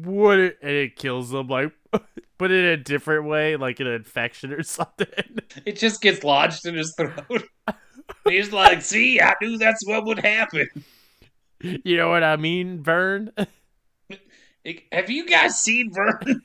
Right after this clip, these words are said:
Speaker 2: <laughs>
Speaker 1: Jake, the troll is Vern. <laughs>
Speaker 2: All right, so anyways,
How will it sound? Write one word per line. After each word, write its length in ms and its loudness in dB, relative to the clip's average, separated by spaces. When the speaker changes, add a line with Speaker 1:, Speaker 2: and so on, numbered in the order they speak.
Speaker 2:
<laughs> 140 0
Speaker 1:
Jake, 400 -2
the 120 -4
troll 520 -6
is 260 0
Vern. 340 -4
<laughs> 80 -20
Speaker 2:
All 960 -6
right, 120 2
so 140 4
anyways, 540 6